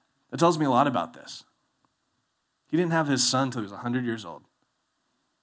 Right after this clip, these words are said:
In a, in a culture where legacy and,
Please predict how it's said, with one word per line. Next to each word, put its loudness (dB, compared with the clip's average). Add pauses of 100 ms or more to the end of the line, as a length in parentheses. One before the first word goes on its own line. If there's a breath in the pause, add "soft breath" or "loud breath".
(580)
In -2
a, 2
in 2
a 0
culture 4
where 0
legacy 2
and, -4